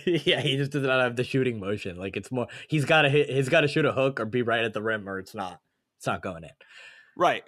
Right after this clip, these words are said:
Speaker 2: right. So it's, it's, it's who do I pick between the, oh. I mean, that's,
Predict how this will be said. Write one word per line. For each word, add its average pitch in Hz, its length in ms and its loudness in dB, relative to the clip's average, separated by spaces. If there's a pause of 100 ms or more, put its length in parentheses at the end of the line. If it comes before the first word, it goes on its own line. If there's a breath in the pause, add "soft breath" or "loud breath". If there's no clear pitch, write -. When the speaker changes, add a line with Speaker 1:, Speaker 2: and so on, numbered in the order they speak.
(140)
Speaker 2:
right. 127 200 2
So 160 200 6
it's, 143 320 2
it's, 139 340 -2
it's 135 220 -6
who 165 160 -4
do 156 80 2
I 139 80 4
pick 151 300 -4
between 127 280 -2
the, 127 160 2 (760 soft breath)
oh. - 600 -10 (1300 loud breath)
I 139 80 0
mean, 165 120 2
that's, 175 320 -2